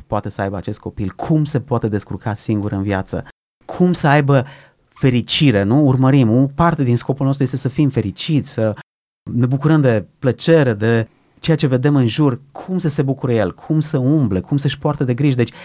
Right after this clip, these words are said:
lucrurile elementare. Și lucrul uimitor pe care îl face Dumnezeu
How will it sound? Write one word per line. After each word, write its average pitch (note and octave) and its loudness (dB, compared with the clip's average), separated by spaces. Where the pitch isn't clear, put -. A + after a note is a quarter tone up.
lucrurile C#3 0
elementare. B2 0
Și A2+ 0
lucrul C#3+ 0
uimitor D3 2
pe - -4
care G2+ -2
îl G2+ -2
face A2+ -4
Dumnezeu A2 0